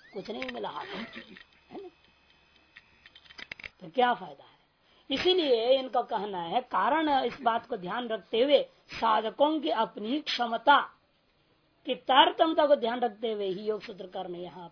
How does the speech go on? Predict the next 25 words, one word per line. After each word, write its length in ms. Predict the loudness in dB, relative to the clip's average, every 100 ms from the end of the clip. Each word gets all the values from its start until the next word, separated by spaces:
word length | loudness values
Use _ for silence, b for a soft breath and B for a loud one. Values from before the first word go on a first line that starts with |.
| -2
पर 320 | 4 4 2 _ _ _
नौ 220 | -10 -6 -6
प्रकार 420 | -8 -12 -12 -16
का 140 | -18
भेद 240 | -20 -20 -20 _
किया। 240 | -20 -20 _ _ _ _ _ _ _ _ _ b b b b
उस 140 | -2 -2 0
अंतिम 440 | 2 4 4 4
प्रकार 440 | 6 8 8 8
में 140 | 6 0
भी 60 | -2
पुनः 400 | -2 2 6 6
तीन 260 | 6 0 0
प्रकार 340 | -2 -2 -2
कर 200 | -4 -8
दे 160 | -6 -6
रहे 100 | -8
हैं। 100 | -14
देखिए, 420 | -18 -18 -20 -20 _ -20 _ _ _ _ _ _ _ _ _ _ _ _ _ -20
साधना 520 | -6 2 4 6 2
अनुष्ठान 640 | 0 -2 0 4 6 4
की 360 | 0 0 0 -4 _ _ _ -6
शीघ्रता, 760 | -2 4 2 4 4 6 6 6 2 -16 _ _ _ _ _ _ _ _ _ _ _ _ _ _ _ _ -14
जो 60 | -2
आसन्नतम 680 | 0 4 2 4 2 4